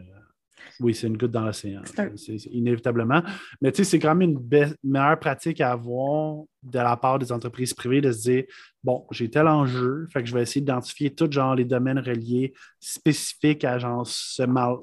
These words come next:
Speaker 1: ce, ce maliciel-là. » Puis une fois que je les ai identifiés, je vais contacter les entreprises privées qui sont en charge de, genre, enregistrer ces noms de domaine-là, puis je vais leur dire, « Ben, je saisis ces noms de domaine-là, puis je vais les faire rediriger vers mes serveurs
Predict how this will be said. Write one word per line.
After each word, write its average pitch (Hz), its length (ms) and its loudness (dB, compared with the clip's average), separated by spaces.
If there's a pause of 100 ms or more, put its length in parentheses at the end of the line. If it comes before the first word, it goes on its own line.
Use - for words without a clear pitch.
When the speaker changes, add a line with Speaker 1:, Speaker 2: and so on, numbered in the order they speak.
(120)
Speaker 1:
ce, - 260 -10
ce 113 540 -2
maliciel-là. » 123 1400 0 (840)
Puis - 160 -6
une 135 100 0
fois 151 160 2
que 147 60 0
je 147 40 2
les 135 140 2
ai - 20 2
identifiés, 135 600 0
je 131 100 -10
vais 120 80 -4
contacter 147 460 -2
les 147 100 -2
entreprises 143 440 -6
privées 139 600 0
qui - 140 -16
sont - 100 -10
en 120 240 -4
charge 131 480 -4
de, 120 160 -2
genre, 117 400 -4 (580)
enregistrer 135 540 2
ces 143 140 -2
noms 131 140 0
de 127 60 -6
domaine-là, 123 640 0
puis 139 140 -8
je 120 80 -8
vais 117 80 -4
leur 107 160 -6
dire, « 117 220 0
Ben, 117 140 -4
je 113 140 -6
saisis 135 460 0
ces 139 160 -4
noms 127 120 -2
de 123 80 -2
domaine-là, 120 580 0
puis - 140 -12
je - 80 -14
vais 113 60 -6
les 117 80 -6
faire 123 220 -4
rediriger 131 420 -2
vers 127 160 -2
mes 123 100 -4
serveurs 117 600 -4